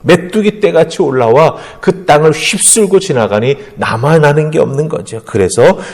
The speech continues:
이스라엘 백성들은 궁핍해졌다, 이렇게 말합니다. 여러분, 이 육 절에서 궁핍해졌다라고 할 때 이 궁핍하다라고 하는 히브리 단어는 달랄이라고 하는 단어가 쓰였습니다. 달랄.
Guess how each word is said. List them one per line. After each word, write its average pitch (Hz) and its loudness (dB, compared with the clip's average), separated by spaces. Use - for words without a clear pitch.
이스라엘 101 0
백성들은 95 -8
궁핍해졌다, 107 -4
이렇게 170 -6
말합니다. - -18
여러분, 98 -4
이 135 -2
육 151 -2
절에서 170 2
궁핍해졌다라고 143 2
할 107 2
때 113 0
이 110 -2
궁핍하다라고 120 2
하는 143 4
히브리 190 4
단어는 110 2
달랄이라고 135 0
하는 131 -8
단어가 95 -6
쓰였습니다. - -16
달랄. 80 -12